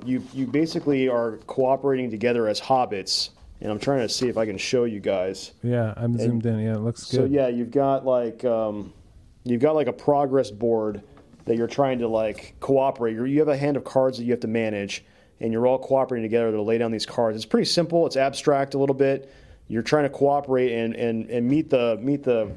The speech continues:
Speaker 1: board challenges. Like, you're trying to progress on these different
Speaker 2: Mm-hmm.
Speaker 1: tracks. And, uh, as you do so, you have to make decisions. Like, if I do this, my character might get more and more corrupted,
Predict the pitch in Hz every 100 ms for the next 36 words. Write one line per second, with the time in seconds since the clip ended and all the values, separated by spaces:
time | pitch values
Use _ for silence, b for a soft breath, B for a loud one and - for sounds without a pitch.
0 | 98 127 139 131 - - 139 135 120 104
1 | 98 98 113 104 104 131 127 113 107 127
2 | 113 127 123 120 113 120 113 117 120 127
3 | 107 90 - - - b b b b b
4 | 113 113 113 113 113 113 107 - 139 135
5 | 127 120 139 135 135 120 117 120 131 120
6 | 120 117 - 117 117 143 123 113 101 -
7 | 113 107 - 131 131 139 143 139 120 143
8 | 120 - - - B B B B 113 123
9 | 127 - 139 135 127 120 120 127 113 123
10 | 127 123 117 - 120 123 - 120 98 95